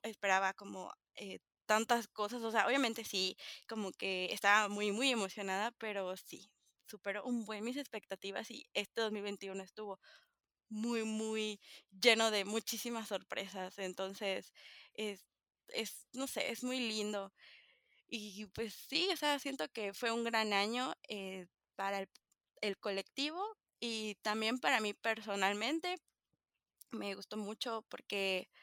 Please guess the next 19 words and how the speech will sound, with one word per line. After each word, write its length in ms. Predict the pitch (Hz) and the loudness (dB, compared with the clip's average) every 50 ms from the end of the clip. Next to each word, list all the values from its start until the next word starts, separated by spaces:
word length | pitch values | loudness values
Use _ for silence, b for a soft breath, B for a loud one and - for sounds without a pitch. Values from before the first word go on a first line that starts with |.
| B B B B B B B B B | B B B B B B B B B
este, 880 | _ 101 92 - - _ _ - 104 95 92 92 95 95 95 - - - _ _ _ _ _ _ _ _ _ _ _ _ - | _ -12 -12 -12 -14 _ _ -10 -6 -4 -4 -4 -4 -6 -8 -10 -14 -18 _ _ _ _ _ _ _ _ _ _ _ _ -10
pues 160 | - 214 - | -8 -6 -6
sí, 160 | - 240 226 | -6 -6 -2
siento 260 | - 247 240 254 294 | -2 -2 0 0 -2
que, 320 | - - 240 220 196 - - _ _ _ _ _ _ _ _ - | 0 0 0 0 0 0 -4 _ _ _ _ _ _ _ _ 0
que 120 | - 220 | 4 4
después 320 | 220 226 - - 233 254 240 | 4 4 4 2 0 2 4
de 100 | 285 285 | 4 4
un 160 | 269 269 269 | 6 6 6
dos 180 | 269 269 269 | 6 6 6
mil 180 | 262 254 240 240 | 4 2 2 2
veinte 440 | 214 214 208 208 214 - - 226 214 | 4 2 2 2 0 0 0 -2 0
que 200 | - - 208 196 | -2 -4 -4 -4
yo 160 | 175 202 202 | -4 -4 -4
lo 140 | 202 214 214 | -4 -6 -6
sentí 300 | 208 208 208 - 208 208 | -6 -6 -6 -4 -4 -4
muy 260 | 208 202 208 208 208 | -4 -4 -4 -6 -6
como 340 | - - - 262 240 220 202 | -8 -10 -8 -8 -6 -6 -4
monótono, 840 | 202 202 202 196 196 196 190 196 - - - 285 277 240 208 202 | -4 -2 -2 -2 0 0 0 -2 -2 -2 -2 0 2 0 0 -2